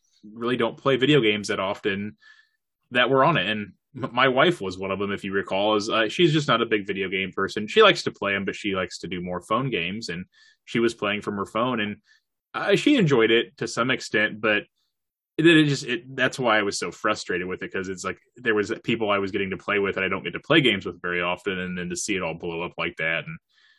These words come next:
it, it, it was frustrating to me, but <laughs> we don't need to talk about Among Us all night, so it's gone in the past. I forgive, forget, whatever, and, but, um, let's move on to the next one. <laughs> Otherwise,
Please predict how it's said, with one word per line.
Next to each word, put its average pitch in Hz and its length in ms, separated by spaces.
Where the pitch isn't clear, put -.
it, 214 120
it, - 60
it - 20
was 123 180
frustrating 82 600
to 80 80
me, 78 280
but 87 200
<laughs> - 560
we 196 100
don't 190 120
need 185 60
to 175 80
talk 139 240
about 127 180
Among 110 260
Us 107 160
all 107 140
night, 110 240
so 110 380
it's 185 300
gone 147 260
in 147 100
the 147 80
past. 110 400
I 107 180
forgive, 98 380
forget, 92 360
whatever, 110 440
and, 98 160
but, 123 280
um, 135 240
let's 180 160
move 180 160
on 156 140
to 147 60
the 123 80
next - 300
one. 107 280
<laughs> - 40
Otherwise, - 640